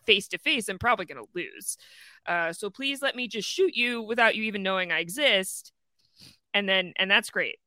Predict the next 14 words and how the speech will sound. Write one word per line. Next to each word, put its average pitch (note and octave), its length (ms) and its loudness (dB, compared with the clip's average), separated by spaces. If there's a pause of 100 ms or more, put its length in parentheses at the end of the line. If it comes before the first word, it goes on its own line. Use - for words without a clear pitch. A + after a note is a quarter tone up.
(140)
You G#3+ 160 -4
look D#4 200 -2
around, B3 420 4
I'm A#3+ 140 6
not F#4 180 2
there. A3 300 4
I'm A#3+ 160 0
fifty E4 360 -4
feet D4 200 -4
away C4 280 0
up A3 120 -6
a F#3+ 80 -2
mountain. G3 380 -2 (500)
Uh, F3+ 480 2